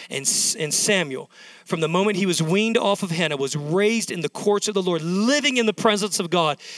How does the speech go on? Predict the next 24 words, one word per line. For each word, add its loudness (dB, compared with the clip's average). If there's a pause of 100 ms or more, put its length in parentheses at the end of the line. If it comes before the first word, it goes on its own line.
(160)
And 2
here 2
is 0
the -2
scary 2
thought 0
that -4
entered 0
into -2
my -4
mind -2
as -6
I've -4
been -6
meditating -4
on -4
this. -2 (160)
Our 0
children 0
don't 0
really 0
belong -2
to -10
us. -4